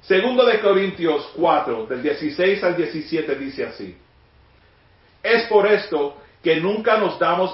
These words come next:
por vencidos. Aunque nuestro cuerpo esté muriéndose, nuestro espíritu va renovándose cada día. Pues nuestras dificultades actuales son pequeñas y no durarán mucho tiempo.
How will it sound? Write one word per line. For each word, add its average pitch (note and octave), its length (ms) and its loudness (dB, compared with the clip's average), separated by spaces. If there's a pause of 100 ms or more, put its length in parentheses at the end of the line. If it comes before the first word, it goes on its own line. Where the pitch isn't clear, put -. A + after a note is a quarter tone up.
por D3 200 0
vencidos. A#2+ 720 -10 (840)
Aunque F3+ 340 2
nuestro D#3+ 440 -2
cuerpo G#3+ 600 2
esté G3 640 -2
muriéndose, D#3 960 -2 (180)
nuestro F3 440 0
espíritu E3 840 -4 (160)
va F3 540 0
renovándose D#3 880 2
cada B2+ 280 -4
día. A2+ 320 -8 (1080)
Pues E3+ 240 0
nuestras F3 440 0
dificultades F3 840 0
actuales F3 600 0
son E3+ 220 -4
pequeñas D#3 800 -4 (300)
y F3 140 -4
no G3+ 160 4
durarán F#3 520 2
mucho D#3 260 -2
tiempo. D3+ 580 -4